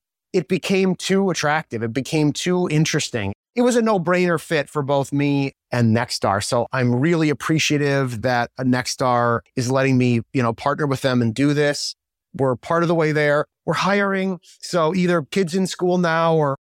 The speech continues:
any alums at any point, I'm looking for people in New York and Washington and Chicago and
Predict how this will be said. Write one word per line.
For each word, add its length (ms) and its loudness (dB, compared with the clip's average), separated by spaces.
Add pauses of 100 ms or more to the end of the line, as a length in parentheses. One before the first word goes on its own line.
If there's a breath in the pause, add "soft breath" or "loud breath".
any 300 2
alums 500 2
at 60 -2
any 240 2
point, 520 0
I'm 220 0
looking 240 0
for 120 -2
people 300 -4
in 60 0
New 60 0
York 360 0
and 120 -4
Washington 440 -2
and 100 -8
Chicago 580 0
and 140 -2